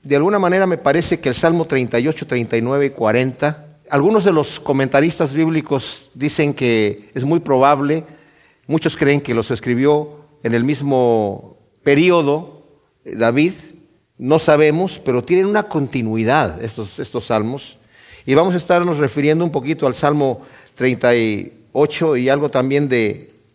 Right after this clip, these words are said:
el treinta y siete, porque en realidad se ve que hay una continuidad. Vamos a leer este salmo, muy interesante,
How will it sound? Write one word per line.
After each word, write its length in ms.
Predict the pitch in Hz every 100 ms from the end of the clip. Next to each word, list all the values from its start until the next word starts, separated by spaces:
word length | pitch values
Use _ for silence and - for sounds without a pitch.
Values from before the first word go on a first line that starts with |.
| _
el 300 | - 107 110
treinta 320 | - 117 113 120
y 80 |
siete, 680 | 117 - 170 170 139 - - - _ _ _ _ _ -
porque 220 | - 120
en 40 | 139
realidad 380 | 139 139 156 151
se 160 | -
ve 120 | 139
que 120 | 151 139
hay 80 |
una 240 | 147 143 135
continuidad. 680 | 120 110 - 107 104 101 104
Vamos 280 | 170 226 226
a 60 |
leer 200 | 202 190 190
este 160 | -
salmo, 440 | - 127 113 143 185 - _ _ _
muy 160 | 123 147
interesante, 720 | 139 123 107 131 120 - 185